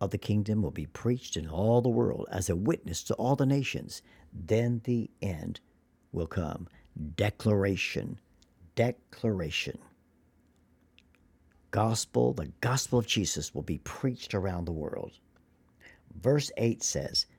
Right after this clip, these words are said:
"These are only the beginning of sorrows."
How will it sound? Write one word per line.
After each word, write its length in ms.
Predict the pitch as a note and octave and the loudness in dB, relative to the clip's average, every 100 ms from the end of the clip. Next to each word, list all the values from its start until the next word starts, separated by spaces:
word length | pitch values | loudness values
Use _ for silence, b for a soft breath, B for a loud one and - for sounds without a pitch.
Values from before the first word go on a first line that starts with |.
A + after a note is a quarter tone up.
| - | -16
"These 540 | - - G#2+ A2+ G#2+ A#2+ | -6 0 4 4 2 0
are 160 | A2+ - | 0 0
only 500 | G2+ G2+ F#2+ F2+ F2+ - _ _ | 2 4 4 0 -2 -4 _ _
the 100 | F#2+ | -8
beginning 680 | - F2 - F2 D#2+ E2 D#2 - _ _ _ | -4 -6 -4 -6 -4 -6 -8 -12 _ _ _
of 160 | G2+ F#2+ | -6 -4
sorrows." 720 | - - - - - - - | -6 -6 -12 -16 -18 -16 -16